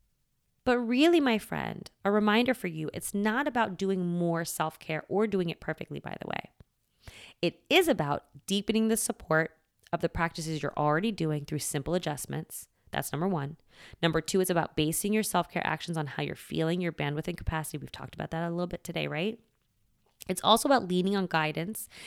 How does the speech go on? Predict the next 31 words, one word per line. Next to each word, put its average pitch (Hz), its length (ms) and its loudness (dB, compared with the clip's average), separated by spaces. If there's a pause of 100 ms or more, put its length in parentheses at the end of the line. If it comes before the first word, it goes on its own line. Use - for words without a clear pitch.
(140)
and 214 180 2
community 208 580 2
so - 160 -2
you 214 80 4
don't 240 100 4
have 294 80 -2
to - 80 -16
figure 269 280 2
it 269 100 6
all 247 240 4
out 226 240 0
on 214 60 0
your 196 160 -2
own. 294 320 -2 (1080)
And 220 100 6
you 220 60 10
wanna 233 200 10
know 240 80 8
what 220 100 8
happens 202 280 0
when 202 100 4
you 185 60 2
do 170 120 0
all 175 160 2
this? 349 400 -4 (360)
You'll 190 220 6
resource 190 460 2
yourself 156 480 -2 (160)
throughout 160 340 -2
the 226 60 -2
fall 131 500 -4